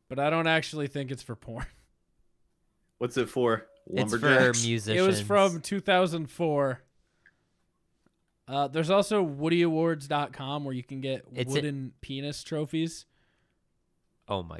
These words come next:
Speaker 3: God. That should be our
Speaker 2: Would you
Speaker 3: big
Speaker 2: get your
Speaker 3: gym.
Speaker 2: dick turned into a dildo?
Speaker 3: Why,
Speaker 1: Yeah, I think
Speaker 3: why
Speaker 1: you have to do
Speaker 3: isn't
Speaker 1: that for
Speaker 3: that
Speaker 1: the
Speaker 3: the big
Speaker 1: plunge.
Speaker 3: gym? Can I ask?
Speaker 1: Uh, Hunt, how much for you to sell your dildo for the live stream?
Speaker 2: Bro, I will just do it.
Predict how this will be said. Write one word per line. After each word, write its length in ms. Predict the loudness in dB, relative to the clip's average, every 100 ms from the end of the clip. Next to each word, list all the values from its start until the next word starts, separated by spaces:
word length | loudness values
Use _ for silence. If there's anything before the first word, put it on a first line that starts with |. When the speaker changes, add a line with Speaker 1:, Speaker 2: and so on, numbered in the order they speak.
| -14
Speaker 3:
God. 420 | -12 -12 -12 -14 -16 _ _ _
That 200 | 0 0
should 160 | -2 -6
be 140 | 0
our 60 | 4
Speaker 2:
Would 140 | 4
you 180 | 4 2
Speaker 3:
big 60 | 4
Speaker 2:
get 180 | 4 8
your 120 | 6
Speaker 3:
gym. 100 | 6
Speaker 2:
dick 200 | 0 2
turned 180 | 0 0
into 240 | 2 2 2
a 40 |
dildo? 480 | 0 -2 0 -2 -2 -6 _
Speaker 3:
Why, 300 | 2 8 10
Speaker 1:
Yeah, 80 | 10
I 40 | 6
think 120 | 8
Speaker 3:
why 140 | 10
Speaker 1:
you 20 | 10
have 80 | 8
to 60 |
do 40 | 4
Speaker 3:
isn't 220 | 4 4
Speaker 1:
that 60 |
for 40 | 8
Speaker 3:
that 300 | 8 8 4
Speaker 1:
the 60 |
Speaker 3:
the 60 | 0
big 140 | 0 -2
Speaker 1:
plunge. 100 | 0
Speaker 3:
gym? 460 | 2 4 2 -8 -18 _ _ _ _ _
Can 140 | -4 0
I 140 | 2
ask? 520 | 2 0 -2 -4 -16 _ _ _ _ _ _ _ _ _ _ _ _ _ _ _ _ _ _ _ -8
Speaker 1:
Uh, 240 | -2 -2
Hunt, 260 | 0 -2 -2
how 140 | -4
much 240 | -2 -4 -6
for 140 | -6
you 180 | -4 -4
to 100 | -6
sell 320 | -8 -6 -4
your 160 | -4 -6
dildo 420 | -6 -8 -8 -12
for 100 | -14
the 80 | -16
live 300 | -14 -14 -16
stream? 340 | -18 -18 -20 -20 _ _ _ -16
Speaker 2:
Bro, 220 | 0 2 2
I 180 | 2 2
will 100 | 0
just 380 | -2 -4 -4 -4
do 180 | -4
it. 160 | -4 -8